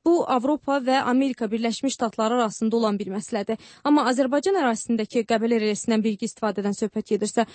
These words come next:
artıq bu Ermənistanı narahat etməyə bilməz.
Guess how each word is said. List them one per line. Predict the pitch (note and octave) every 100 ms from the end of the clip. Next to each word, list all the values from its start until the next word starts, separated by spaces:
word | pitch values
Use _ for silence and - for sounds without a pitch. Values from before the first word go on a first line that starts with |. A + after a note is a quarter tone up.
| - -
artıq | D4+ F#4 E4
bu | A#3+ D#4+
Ermənistanı | C#4 A3+ A3+ G#3+ - G#3+ A3+ C4+
narahat | A3+ F#3+ A#3
etməyə | - A3 - G#3+ G#3+
bilməz. | - G3+ G3+ F3+ -